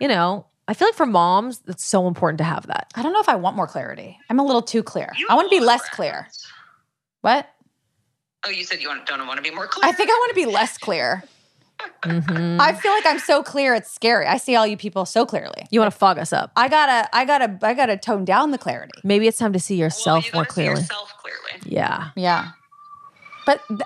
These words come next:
Speaker 2: but therapy has been amazing with that.
Speaker 1: Yeah.
Speaker 2: Therapy has, like,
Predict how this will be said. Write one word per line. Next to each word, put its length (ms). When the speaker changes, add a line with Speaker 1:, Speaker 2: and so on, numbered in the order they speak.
Speaker 2:
but 180
therapy 340
has 180
been 100
amazing 320
with 120
that. 180
Speaker 1:
Yeah. 200
Speaker 2:
Therapy 540
has, 480
like, 520